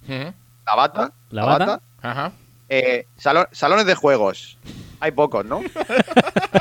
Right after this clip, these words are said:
Speaker 3: Eh, sí, la verdad que sí, deberían haber más, ¿no?
Speaker 2: Y ya está.
Speaker 1: Ya está.
Speaker 2: Eso sería.
Speaker 1: ¿Queremos hablar de algo, no sé, mm, más, eh, fuera del ámbito N F L? ¿O vamos a N F L y ya irán saliendo los temas?
Speaker 3: ¿Puedo contar,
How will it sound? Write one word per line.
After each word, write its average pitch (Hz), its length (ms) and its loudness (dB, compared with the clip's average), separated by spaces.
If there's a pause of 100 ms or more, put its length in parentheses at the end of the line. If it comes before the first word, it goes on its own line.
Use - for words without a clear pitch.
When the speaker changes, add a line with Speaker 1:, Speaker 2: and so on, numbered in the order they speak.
(1080)
Speaker 3:
Eh, 110 600 0
sí, 170 280 0
la 120 120 -2
verdad 120 140 2
que 131 80 -2
sí, 127 100 -2
deberían 117 240 0
haber 120 200 -2
más, 110 320 -8
¿no? 104 180 -10 (1160)
Speaker 2:
Y 110 180 -14
ya 104 100 -2
está. - 240 -12 (300)
Speaker 1:
Ya 110 80 -8
está. 104 160 -14
Speaker 2:
Eso 92 180 -20
sería. 90 380 -20
Speaker 1:
¿Queremos 143 300 -4
hablar 143 280 -4
de 131 100 -4
algo, 107 1000 -4 (460)
no 110 100 -12
sé, 95 180 -16 (920)
mm, 90 480 -20
más, 120 340 -12
eh, 104 300 -8
fuera 113 240 -8
del 107 160 -8
ámbito 107 300 -6
N 104 100 -4
F 113 180 -6
L? 165 160 -4
¿O 123 100 -2
vamos 139 260 2
a 147 40 -2
N 135 100 -4
F 127 140 -8
L 120 180 -8
y 139 100 -12
ya 139 260 2
irán 127 260 -2
saliendo 117 340 -8
los 101 140 -10
temas? 92 280 -14
Speaker 3:
¿Puedo 160 180 6
contar, 123 400 -2